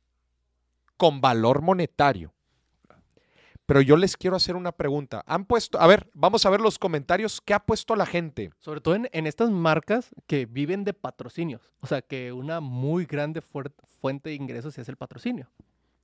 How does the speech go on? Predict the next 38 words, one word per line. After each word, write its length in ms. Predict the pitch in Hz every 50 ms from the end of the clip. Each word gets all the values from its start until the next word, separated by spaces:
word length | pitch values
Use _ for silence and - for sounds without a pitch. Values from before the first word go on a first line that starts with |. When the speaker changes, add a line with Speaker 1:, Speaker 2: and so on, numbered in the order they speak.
| _ _ _
Speaker 2:
Entre 80 | - 190
Speaker 1:
Exacto. 460 | 151 - 135 110 110 131 127 135 143
Speaker 2:
más, 20 | 139
entre 160 | 127 - 131
más 160 | 135 139 135
famosa, 380 | - 208 196 196 185 - 214 226
pues, 180 | - 170 147
más 300 | 135 131 131 127 131 -
cobra. 420 | - 190 220 240 214 139 127 127 _ _ _ _ _ _
Speaker 1:
Quiero, 360 | - 233 285 359 427 381 - _ _
o 80 | - 214
sea, 100 | - 240
quiero 240 | - - 294 330 -
que 120 | - 339
vayan, 340 | 262 262 269 269 277 269 - _ _ -
que 80 | 208
nos 140 | 185 196 180
vayan 240 | 214 254 277 262 220
siguiendo 640 | - - - 220 190 165 185 208 214 226 233 254 240
a 20 |
los 220 | 233 196 - -
tres 240 | - 190 180 214 208
de 80 | 214 196
pensamiento 520 | - 180 165 - 156 151 175 190 190 208
que 120 | - 202 180
nos 140 | 165 139 135
llevan 220 | 180 185 190 185 175
a 20 |
los, 180 | 147 135 - _ - -
a 80 | - 139
los 240 | 135 127 - -
clubs 320 | - - 160 165 165 - 160
más 240 | 160 151 151 143 143
valiosos, 600 | 151 135 113 107 95 - - - - - _ _ _
¿verdad? 200 | 98 110 127 -
Entonces, 360 | _ - 170 180 180 165 160 _ _ _ _ _ _ _ _ _ _ _ _
partimos 520 | - 196 185 185 - 240 240 247 262 247 196
de 300 | 208 208 220 220 _